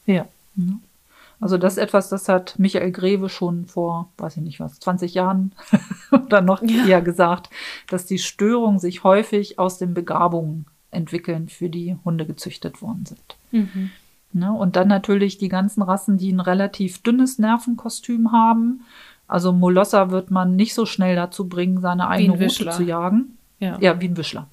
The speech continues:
Speaker 1: ne? Oder
Speaker 2: Mhm.
Speaker 1: <laughs> also, ähm, das kommt natürlich auch noch mit dazu, wenn ich genetisch schon nicht so gut ausgestattet bin, mit Stress umzugehen. Und dann habe ich noch bestimmte Umwelterfahrungen, kommen drauf, dann vielleicht noch epigenetische Prozesse,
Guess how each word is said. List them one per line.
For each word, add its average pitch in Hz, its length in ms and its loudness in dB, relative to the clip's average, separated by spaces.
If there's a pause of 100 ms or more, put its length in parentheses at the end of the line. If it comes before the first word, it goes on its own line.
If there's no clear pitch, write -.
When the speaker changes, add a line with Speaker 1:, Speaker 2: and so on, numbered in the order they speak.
Speaker 1:
ne? 254 260 4
Oder 170 340 2
Speaker 2:
Mhm. 226 140 0
Speaker 1:
<laughs> - 1400 -2
also, 175 560 2
ähm, 175 300 -2
das 180 180 0
kommt 196 200 4
natürlich 180 320 -2
auch 160 40 -4
noch 175 140 0
mit 160 160 -8
dazu, 190 340 -8
wenn 185 140 -2
ich 180 140 -6
genetisch 208 500 0
schon 196 400 -2
nicht 214 300 -2
so 202 200 0
gut 196 240 -4
ausgestattet 196 720 0
bin, 185 160 -2
mit 180 160 -4
Stress 180 320 -4
umzugehen. 262 720 -6 (140)
Und 185 200 -4
dann 202 180 4
habe 202 140 2
ich 190 80 -6
noch 185 200 -6
bestimmte 196 440 -4
Umwelterfahrungen, 233 880 0
kommen 214 200 -2
drauf, 208 340 0
dann 185 200 -2
vielleicht 180 260 -4
noch 185 160 -4
epigenetische 208 720 -2
Prozesse, 185 640 -4